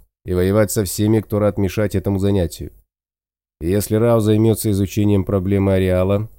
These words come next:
и когда-нибудь все здесь вновь станет по-человечески,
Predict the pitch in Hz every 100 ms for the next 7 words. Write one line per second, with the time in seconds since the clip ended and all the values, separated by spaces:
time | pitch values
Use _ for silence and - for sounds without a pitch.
0 | - 92 90 98 101 101 98 90 - 101
1 | 98 - 98 90 98 - - 90 92 101
2 | 92 - 98 95 92 98 - 95 95 92
3 | 90 - - 90